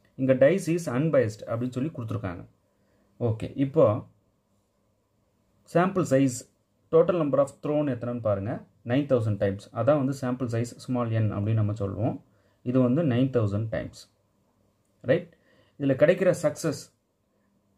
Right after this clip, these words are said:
கேபிட்டல் X அப்படின்னு சொல்லி நோட்டேட் பண்ணுவோம். Capital X equal to number of success,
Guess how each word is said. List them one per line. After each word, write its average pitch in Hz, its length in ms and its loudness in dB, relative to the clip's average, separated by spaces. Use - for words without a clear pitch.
கேபிட்டல் 151 280 2
X 135 180 -2
அப்படின்னு 131 300 -2
சொல்லி 131 160 -2
நோட்டேட் 113 320 -2
பண்ணுவோம். 110 320 -4
Capital 139 320 0
X 139 180 -6
equal 120 240 -6
to 151 80 -6
number 127 300 0
of 135 120 2
success, 110 360 -6